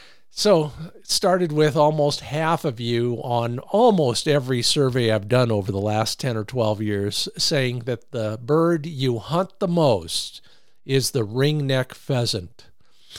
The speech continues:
I understand for all those reasons. It's gaudy, it's big, it makes a good target, although a very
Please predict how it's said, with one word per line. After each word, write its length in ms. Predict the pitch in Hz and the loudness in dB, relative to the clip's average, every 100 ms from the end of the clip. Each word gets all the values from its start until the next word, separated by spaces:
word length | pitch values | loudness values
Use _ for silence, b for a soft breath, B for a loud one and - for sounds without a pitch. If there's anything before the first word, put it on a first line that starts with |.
| B B - | B B 2
I 140 | 175 | 2
understand 580 | 240 - - 190 233 220 | 4 2 2 2 0 -2
for 200 | - 175 | 2 4
all 380 | 180 190 190 196 | 8 10 10 10
those 300 | 190 185 156 | 6 4 4
reasons. 520 | 165 180 165 208 190 | 2 2 0 -4 -4
It's 200 | 294 - | -6 -8
gaudy, 580 | 160 165 175 190 220 214 | -2 6 8 6 4 -2
it's 180 | - 127 | -4 -8
big, 520 | 117 156 170 190 180 | -4 0 2 2 0
it 100 | 131 | -2
makes 260 | 143 139 | -2 -4
a 60 | 135 | -4
good 220 | 135 135 | -4 -4
target, 580 | 147 147 147 156 180 180 | 2 4 4 2 0 0
although 480 | 120 113 113 107 104 | 0 0 0 0 -2
a 60 | |
very 400 | 95 110 101 101 | -2 -2 -2 -6